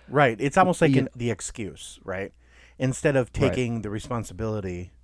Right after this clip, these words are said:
Speaker 1: it's not your fault. It's, "Oh, I couldn't do this because of this."
Speaker 2: Yeah. There's circumstances and there's choice, and there's a, an amalgamation of the two things that happen.
Speaker 1: And there are definitely things that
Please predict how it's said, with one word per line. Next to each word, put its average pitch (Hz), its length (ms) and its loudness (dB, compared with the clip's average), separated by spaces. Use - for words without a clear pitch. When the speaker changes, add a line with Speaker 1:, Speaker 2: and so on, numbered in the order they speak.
Speaker 1:
it's - 300 -4
not 120 300 -2
your 113 280 0
fault. 90 500 -6
It's, - 540 -12
"Oh, 113 220 4
I 113 120 0
couldn't 120 300 0
do 110 120 -4
this 98 180 -4
because 107 580 -8
of 87 100 -10
this." - 480 -14
Speaker 2:
Yeah. 107 240 2
There's 135 160 6
circumstances 170 680 4
and 135 100 6
there's 131 160 2
choice, - 560 -2
and 120 200 8
there's 120 220 6
a, 117 60 4
an 120 100 2
amalgamation 123 640 6
of 113 60 4
the 107 80 0
two 135 200 0
things 113 220 0
that 101 80 -6
happen. 110 200 0
Speaker 1:
And 139 80 4
there 180 100 8
are 151 100 8
definitely 131 800 2
things 98 540 -6
that 113 200 2